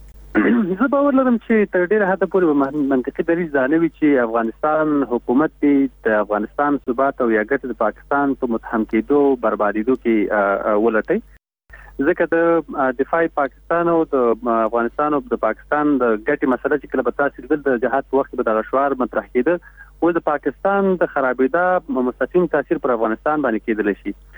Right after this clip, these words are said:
نو که د امریکا او د پاکستان اړیکې موږ بحث کوو، د پاکستان او د افغانستان اړیکې، د پاکستان او امریکا اړیکې بحث کوو، بیا هم د پاکستان او افغانستان اړیکې مطرح کوو، تر ډېره حده پورې دا جلا جلا قضیې دي.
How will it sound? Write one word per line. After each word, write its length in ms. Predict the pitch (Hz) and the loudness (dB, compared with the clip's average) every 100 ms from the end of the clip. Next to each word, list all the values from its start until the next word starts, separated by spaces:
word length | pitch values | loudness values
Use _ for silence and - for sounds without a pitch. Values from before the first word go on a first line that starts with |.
| - - | -20 -4
نو 200 | 160 175 | 0 2
که 140 | 180 180 | 0 -2
د 60 | |
امریکا 400 | 170 175 170 - | 0 0 -2 0
او 120 | 214 214 | -2 -2
د 60 | |
پاکستان 580 | 202 175 160 - 202 202 | -2 -4 -4 -4 -2 0
اړیکې 320 | 180 190 196 190 | 0 0 -2 0
موږ 100 | 180 | 0
بحث 240 | 156 147 - | 0 -2 -2
کوو، 320 | 208 208 202 | 2 2 2
د 180 | 175 139 | 0 -2
پاکستان 440 | - 123 - 180 185 | -2 -4 -4 -2 0
او 60 | |
د 40 | 165 | 0
افغانستان 540 | 127 127 120 196 214 202 | 0 0 -2 -2 0 0
اړیکې، 580 | 202 - 196 190 170 156 | -2 -2 0 2 2 0
د 280 | 147 127 139 | -2 -2 -2
پاکستان 380 | 143 139 - 190 | -2 -4 -2 0
او 60 | 175 | 0
امریکا 340 | 143 - 196 | 0 0 0
اړیکې 180 | 196 185 | 0 -2
بحث 180 | 180 165 | -4 -2
کوو، 160 | - 175 | -2 0
بیا 160 | 165 165 | 0 0
هم 80 | 165 | -2
د 40 | 147 | -2
پاکستان 360 | 139 - - 165 | -4 -4 -4 0
او 120 | 147 | 0
افغانستان 480 | 123 127 - 185 180 | 0 -2 0 0 0
اړیکې 200 | 190 180 | 0 -2
مطرح 300 | 170 165 160 | 0 0 0
کوو، 180 | 180 175 - - - - | -2 -2 -10 -20 -20 -4
تر 120 | 180 185 | 0 2
ډېره 220 | 233 208 | 2 0
حده 120 | 220 | -2
پورې 220 | 208 208 185 | 0 0 2
دا 120 | 196 | 0
جلا 240 | 170 185 | 0 0
جلا 240 | 160 175 - | 0 0 0
قضیې 280 | 120 113 147 | -2 0 0
دي. 80 | 120 | 0